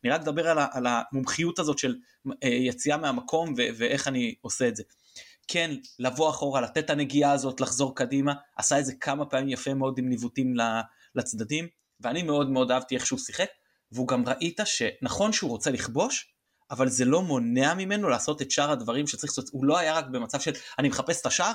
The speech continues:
ולא מעניין אותי שום דבר אחר." אז אני מאוד התחברתי ל-, לצורה שבה הוא שיחק. אה, זהו, מה, מה אני יכול להגיד באמת? שרי ואצילי בפשוט הצגה התקפית, לאורך דקות מאוד מאוד ארוכות.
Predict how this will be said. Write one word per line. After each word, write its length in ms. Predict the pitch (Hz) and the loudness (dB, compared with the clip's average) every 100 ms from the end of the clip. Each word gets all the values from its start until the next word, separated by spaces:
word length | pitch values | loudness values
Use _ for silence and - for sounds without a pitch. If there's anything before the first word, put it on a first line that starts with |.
| 156 | -2
ולא 140 | 131 | -4
מעניין 280 | 135 131 120 | -2 -2 -2
אותי 160 | 123 110 | -4 -6
שום 180 | 113 | -6
דבר 240 | 110 104 104 | -4 -2 -4
אחר." 180 | - 98 _ _ _ _ | -6 -12 _ _ _ _
אז 100 | 107 | -2
אני 120 | 135 | 0
מאוד 240 | 175 156 156 | 2 2 2
התחברתי 500 | 147 113 107 104 110 | -2 -2 -2 -4 -6
ל-, 60 | - 110 107 104 107 - _ _ | -4 0 0 0 -6 -16 _ _
לצורה 280 | - 131 127 | -4 2 2
שבה 260 | - 113 117 | 2 0 0
הוא 100 | 113 | -2
שיחק. 400 | 127 - 170 - _ _ - _ 120 | -6 -2 -4 -4 _ _ -20 _ 0
אה, 480 | 117 117 113 117 113 - _ _ _ | 2 2 2 2 0 -4 _ _ _
זהו, 300 | - - 160 139 | -2 0 0 0
מה, 100 | 139 151 | -2 0
מה 140 | 151 | 0
אני 100 | 170 | 0
יכול 220 | 127 139 | 0 2
להגיד 320 | 123 110 127 | 2 2 0
באמת? 320 | 113 120 123 - _ | 0 0 -2 -4 _
שרי 300 | - - 131 151 | -2 0 0 0
ואצילי 720 | 120 - - 135 139 143 139 _ - _ | -2 -2 2 4 4 2 0 _ -20 _
בפשוט 680 | 127 _ 117 - - 185 156 - | -16 _ -2 0 0 -4 -8 -8
הצגה 640 | - - - 107 110 131 139 139 | -8 -6 -8 -8 -2 0 0 -2
התקפית, 800 | 117 - 113 - - 143 131 - - - - - 127 | -18 -10 -10 -10 0 2 2 -4 -20 -20 -20 -10 0
לאורך 320 | 143 160 127 | 2 2 -2
דקות 520 | 117 - - - 143 | -6 -6 -2 0 0
מאוד 640 | 135 131 _ - 185 185 131 | -4 -8 _ 0 2 4 2
מאוד 300 | 135 151 131 | 2 4 2
ארוכות. 560 | 113 110 - 139 131 | 0 -2 2 2 2